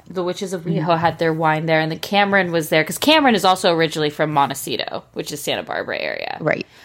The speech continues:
Speaker 1: And then Ashley was there, and they, and Cam posted, the Cameron posted this photo, and she's like, "We haven't, we, we haven't watched each other's shows." And I'm like, Cameron,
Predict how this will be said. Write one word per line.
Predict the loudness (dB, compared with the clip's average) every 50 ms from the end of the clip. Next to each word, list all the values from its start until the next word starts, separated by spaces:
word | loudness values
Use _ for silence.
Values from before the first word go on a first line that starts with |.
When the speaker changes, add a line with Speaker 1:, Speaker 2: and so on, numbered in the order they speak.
| -20 -20 -20 -16 -10
Speaker 1:
And | -6 -4 -2
then | -2 -2 0 0
Ashley | 2 2 0 0 -4 -4 -4
was | -4 -4 -6 -6 -4
there, | -2 0 0 0 0 -2 -2
and | -4 -2 0
they, | 0 0 -2 -4 -4
and | -6 -6 -4
Cam | -2 0 2 2 2 0
posted, | -2 -2 -2 -2 -2 -4 -10 -8
the | -6 -6
Cameron | -4 -2 0 0 0 0 -2 -2
posted | -2 -2 -2 -2 -4 -6
this | -8 -8 -8
photo, | -4 -2 -2 0 0 -2 -4
and | -4 -6
she's | -8 -10
like, | -10 -8 -2
"We | 0 2 4 4
haven't, | 4 2 0 -4 -8
we, | -6 -6 -6 -8 -4
we | 0 2 2 4 2
haven't | 2 2
watched | 4 4 4 2 0 -4
each | -8 -4 -2
other's | 0 0 0 -2 -4
shows." | -4 0 2 4 6 6 6 4 4 0 -4 -10 -14 -20 -20 -18
And | -16 -14
I'm | -14
like, | -14 -16 -16 _
Cameron, | -18 -14 -12 -12 -10 -8 -8 -6 -4 -4 -2 -4 -4 -6 -10 -14 -16 -18